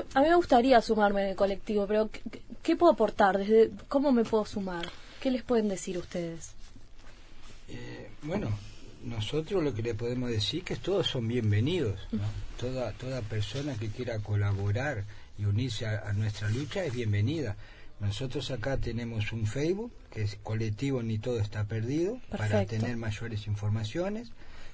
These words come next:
Speaker 2: Tenemos un email, que es colectivo nitep arroba gmail punto com,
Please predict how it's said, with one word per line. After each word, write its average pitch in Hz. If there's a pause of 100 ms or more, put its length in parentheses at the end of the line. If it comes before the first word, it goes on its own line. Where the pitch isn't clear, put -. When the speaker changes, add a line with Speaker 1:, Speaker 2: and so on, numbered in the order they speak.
(100)
Speaker 2:
Tenemos 107
un 98
email, 156
que -
es 104
colectivo 110
nitep 110 (140)
arroba 120
gmail 110
punto 107
com, 196